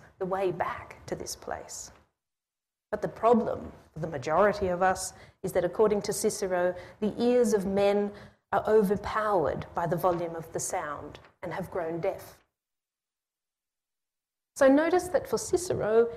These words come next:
it's not that we're incapable of hearing the sound, rather that it is that we've become so accustomed to hearing the sound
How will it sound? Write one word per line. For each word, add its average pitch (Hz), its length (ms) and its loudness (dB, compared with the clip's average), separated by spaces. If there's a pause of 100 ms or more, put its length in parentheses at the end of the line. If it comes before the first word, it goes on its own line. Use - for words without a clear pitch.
(100)
it's - 160 -2
not 330 240 2
that - 120 2
we're 233 200 4
incapable 214 920 0 (540)
of 180 100 -8
hearing 175 320 0
the 165 100 -4
sound, 156 480 -6 (720)
rather 233 480 2
that 214 160 4
it 196 120 2
is 180 180 2
that - 160 -6
we've 190 160 -2
become 185 300 -4
so 226 360 4
accustomed 143 720 -2 (160)
to - 100 -8
hearing 165 380 -4
the 170 80 -4
sound 160 460 -8